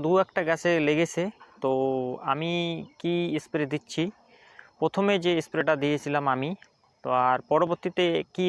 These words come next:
স্প্রে দিব এখন বর্তমানে না আসার জন্য, তো আমি দেখাবো আপনাদেরকে ওষুধগুলো। আর প্রথম অবস্থাতেই যদি আপনারা দিয়ে যান, কম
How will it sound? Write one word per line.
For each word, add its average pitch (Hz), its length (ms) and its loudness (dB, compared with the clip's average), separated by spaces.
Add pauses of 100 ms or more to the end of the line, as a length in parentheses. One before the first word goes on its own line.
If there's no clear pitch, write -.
স্প্রে 165 280 -2
দিব 151 140 0 (260)
এখন 135 200 -2 (120)
বর্তমানে 131 460 -4 (120)
না 131 80 2 (120)
আসার 135 300 -2
জন্য, 120 200 -4 (640)
তো 131 80 -2 (340)
আমি 143 200 -2
দেখাবো 147 320 0
আপনাদেরকে 143 460 0 (540)
ওষুধগুলো। 143 480 0 (800)
আর 120 220 4 (380)
প্রথম 151 240 0 (100)
অবস্থাতেই 190 520 2
যদি 180 140 2 (100)
আপনারা 175 320 4 (140)
দিয়ে 165 200 4
যান, 170 120 2 (280)
কম 151 120 2